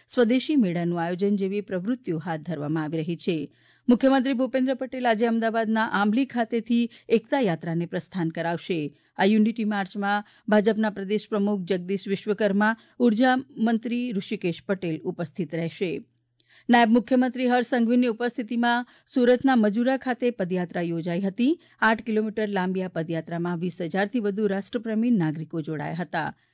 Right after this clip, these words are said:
નિકોલમાં યોજાયેલી પદયાત્રામાં રાજ્યના કૃષિમંત્રી જીતુભાઈ વાઘાણી,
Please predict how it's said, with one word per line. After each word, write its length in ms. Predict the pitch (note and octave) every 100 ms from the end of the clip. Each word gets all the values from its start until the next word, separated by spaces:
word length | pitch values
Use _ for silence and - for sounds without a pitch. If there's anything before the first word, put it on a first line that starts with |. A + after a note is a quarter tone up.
| _ _
નિકોલમાં 420 | A#3 A#3 C#4 C#4+ D4+
યોજાયેલી 400 | C#4 C4 C#4+ C#4+
પદયાત્રામાં 680 | C#4 B3+ C4+ B3+ C4 C4
રાજ્યના 380 | B3+ A#3 B3+ C4
કૃષિમંત્રી 600 | B3 A#3+ B3+ A#3+ A3+ A#3+
જીતુભાઈ 380 | A3+ G#3+ A3 A#3
વાઘાણી, 560 | A3 G3 A3+ A3 B3+